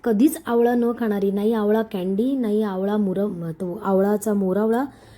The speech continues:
पण हे मी न चुकता उपाशी पोटी एक चमचा रोज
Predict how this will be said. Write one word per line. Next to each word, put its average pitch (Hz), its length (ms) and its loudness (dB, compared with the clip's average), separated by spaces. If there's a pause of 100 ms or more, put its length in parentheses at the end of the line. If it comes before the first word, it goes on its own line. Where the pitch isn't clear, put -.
(120)
पण 254 120 4
हे 247 320 4
मी 247 180 2
न 233 180 2
चुकता 220 380 -4
उपाशी 214 400 -2
पोटी 214 460 -2
एक 240 240 2
चमचा 214 400 -4 (360)
रोज 240 300 4